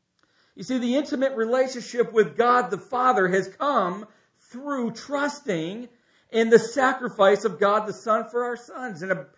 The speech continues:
for our sins, and it brings us into fellowship with both God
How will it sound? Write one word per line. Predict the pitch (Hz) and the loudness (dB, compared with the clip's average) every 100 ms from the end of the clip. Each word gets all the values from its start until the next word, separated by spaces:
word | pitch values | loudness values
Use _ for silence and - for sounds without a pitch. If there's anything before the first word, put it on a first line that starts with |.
| _ _ | _ _
for | _ 220 | _ 2
our | 220 | 2
sins, | 214 262 247 | 2 -4 -4
and | 196 | -4
it | 214 170 | -6 -6
brings | 180 247 285 202 | -4 -4 -6 -4
us | 196 180 | -4 -2
into | 214 196 | -6 -10
fellowship | - 247 247 240 226 185 | -6 -4 2 0 0 -4
with | 185 175 | -2 0
both | 185 185 - | 0 0 -2
God | 196 196 208 202 | -2 0 2 0